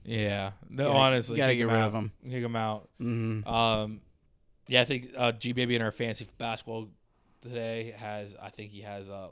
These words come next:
Speaker 1: LaMelo.
Speaker 2: Yeah.
Speaker 1: And he just said, "Dude, what's with Big Baller Brand and, like, having weak
Speaker 2: <laughs>
Speaker 1: ankles?" These guys, these a-, guys' ankles
Speaker 2: Yeah,
Speaker 1: stink.
Speaker 2: somebody's gotta get LeVar Ball on a podcast and be like, "Hey, what's up with your ankles, man? You're giving some bad genes out here."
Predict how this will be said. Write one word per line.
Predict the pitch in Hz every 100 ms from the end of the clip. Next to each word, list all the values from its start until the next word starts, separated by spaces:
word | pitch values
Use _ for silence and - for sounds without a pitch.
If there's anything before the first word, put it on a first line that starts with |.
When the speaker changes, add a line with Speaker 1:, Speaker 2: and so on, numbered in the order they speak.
| 107
Speaker 1:
LaMelo. | 104 101 104 110 110 _ _ _ -
Speaker 2:
Yeah. | 123 113 123 123
Speaker 1:
And | 107
he | 107 110
just | 110 107
said, | - 104 101
"Dude, | 98 101 95
what's | 104
with | 120 107
Big | 110 104
Baller | 101 95 104 95
Brand | 95 101 98 98
and, | 160
like, | -
having | 240 254
weak | 220
Speaker 2:
<laughs> | 240
Speaker 1:
ankles?" | 113 226 147 147 233 - - - - - - - - - - -
These | - 131
guys, | 131 131 -
these | 147 139
a-, | 127 127
guys' | 123 117
ankles | 117 110 101 - -
Speaker 2:
Yeah, | 123
Speaker 1:
stink. | 117
Speaker 2:
somebody's | 175 180 156
gotta | 160 139
get | 143 123
LeVar | 120 120 117
Ball | 104 104 107
on | 104
a | 101
podcast | 113 98 101 110 98 95 -
and | 104
be |
like, | 101 104
"Hey, | 120
what's | 107 131 269
up | 277
with | -
your | 160 120
ankles, | 120 131 95 -
man? | 87 101
You're | 113
giving | 135 139
some | 127 113
bad | 110 107
genes | 104 110 113
out | 110 80
here." | 107 82